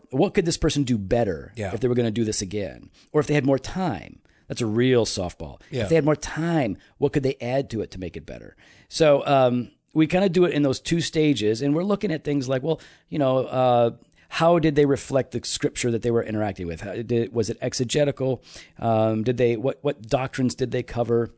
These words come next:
Speaker 2: Mm-hmm.
Speaker 1: Was it applicable? Um, did you understand what their main idea was, their main point? So they cover all of that stuff, and we write our answers down, and we talk through some of that, and we give 'em all the sheets with our names on it so they know who said what.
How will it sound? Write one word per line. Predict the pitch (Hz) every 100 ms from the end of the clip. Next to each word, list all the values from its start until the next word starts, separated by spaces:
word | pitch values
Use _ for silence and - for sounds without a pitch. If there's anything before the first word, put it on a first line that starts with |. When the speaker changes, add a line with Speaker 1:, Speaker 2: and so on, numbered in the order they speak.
| _
Speaker 2:
Mm-hmm. | 139 127 123 104 - -
Speaker 1:
Was | 113
it | 117
applicable? | - - 143 131 123 127 120 - -
Um, | - 104 101 101 98 - _ 113
did | 120
you | 135
understand | 139 131 - 135
what | 131
their | 131
main | 135 131
idea | 131 127 127
was, | 123 120
their |
main | 123 123
point? | 117 123 127 - -
So | -
they | 156
cover | 156 233 190
all | 143 143
of | 131
that | 117
stuff, | - 110 104 - -
and | 117 113 110
we | 120
write | 123 139 151
our |
answers | 147 139 127
down, | 110 123 120 120 - _
and | 120
we | 107
talk | - - 147 -
through | - 135
some | 127 123
of |
that, | 117 120 120
and | 120
we | 107
give | 110 131
'em | 117
all | 117
the | 110
sheets | - 110 - - -
with | 117
our | 110
names | 113 113 110
on | 110
it | 101
so | -
they | 104
know | 98
who |
said | 98 92
what. | 85 -